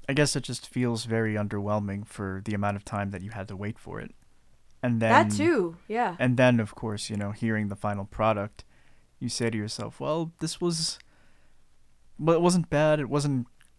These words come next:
Speaker 1: great, it was just okay."
Speaker 2: By me saying I enjoy a handful of songs, that's half the record right there.
Speaker 1: Yeah, exactly.
Speaker 2: So I can't say, "Oh, this is a bad record," because it's not. They don't have a bad record. Even their debut
Speaker 1: Mm-hmm.
Speaker 2: record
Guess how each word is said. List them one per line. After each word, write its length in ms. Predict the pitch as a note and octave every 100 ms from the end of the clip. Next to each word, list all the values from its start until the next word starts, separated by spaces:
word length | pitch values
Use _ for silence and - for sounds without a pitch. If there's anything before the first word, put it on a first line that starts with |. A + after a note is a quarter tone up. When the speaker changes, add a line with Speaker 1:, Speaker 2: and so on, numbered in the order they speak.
| -
Speaker 1:
great, 460 | A2+ A#2+ C#3+ B2+ G#2+
it 80 |
was 420 | A#2+ B2+ - - - - -
just 320 | - C3 - - - - - -
okay." 380 | C#3+ C3+ D#3+ A#2 -
Speaker 2:
By 180 | - B3+
me 200 | C#4 E4+
saying 300 | F4 F4 F4+
I 340 | D4+ B3 A3+ -
enjoy 400 | A3+ G#3+ A3+ B3+
a 40 | A3+
handful 400 | G#3 A3+ A#3 A#3
of 80 | G3
songs, 200 | A3+ A#3
that's 180 | B3 -
half 260 | C#4 C#4
the 120 | -
record 340 | A3 C4+ - F3+
right 180 | E3+ -
there. 240 | G3 - - -
Speaker 1:
Yeah, 280 | B2+ A#2 F2+
exactly. 460 | F#2 G2+ G#2 G2+ - _ _
Speaker 2:
So 380 | - - A3 G#3+
I 120 | G#3
can't 280 | - D4 A#3
say, 360 | - A#3+ G3+ -
"Oh, 360 | A3 G3 D#3+ - -
this 260 | F#3 A3+
is 160 | A3 F#3+
a 80 | F#3+
bad 340 | G#3+ G#3 F#3
record," 380 | F#3+ G3+ - - _
because 260 | A3+ C4 G#3+
it's 180 | F#3 G#3+
not. 180 | F#3+ E3+
They 100 | C4
don't 140 | B3+
have 240 | G3+ B3+
a 100 | B3
bad 260 | E3+ E3 E3+
record. 420 | E3+ E3 D3+ D#3+
Even 220 | A#3 B3+
their 120 | D4+ B3
debut 480 | A#3+ C4 G#3+ G#3
Speaker 1:
Mm-hmm. 80 | G3+
Speaker 2:
record 480 | C4 C#4 D#4 D#4 D#4